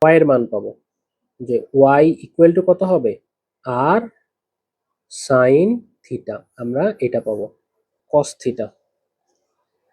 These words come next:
তাহলে cos theta মানে কত? ভূমি by অতিভুজ, theta কোণের বিপরীত বাহু যদি লম্ব হয় তাহলে ভূমি এটা, তাহলে ভূমি হচ্ছে এক্স,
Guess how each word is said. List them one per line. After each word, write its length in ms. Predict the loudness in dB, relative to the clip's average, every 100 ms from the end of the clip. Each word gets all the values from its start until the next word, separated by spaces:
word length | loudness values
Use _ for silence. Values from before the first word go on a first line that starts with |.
| _ _ _ _ _ _
তাহলে 180 | -2 -2
cos 240 | 0 -4
theta 260 | 0 2 4
মানে 200 | 4 2
কত? 280 | 2 -4 -16 -10 -2
ভূমি 180 | 2 4
by 140 | 4
অতিভুজ, 280 | 4 2 -2
theta 300 | -8 -6 -4
কোণের 200 | 0 0
বিপরীত 260 | 0 -6 -2
বাহু 140 | -2
যদি 160 | 0 2
লম্ব 260 | 2 2
হয় 160 | 2 0
তাহলে 180 | -4 -4
ভূমি 300 | -2 -2 -2
এটা, 180 | -2 -12 _ _ _ _ _
তাহলে 140 | -4
ভূমি 400 | -2 0 0 2
হচ্ছে 380 | 0 -4 -2 2
এক্স, 260 | 2 0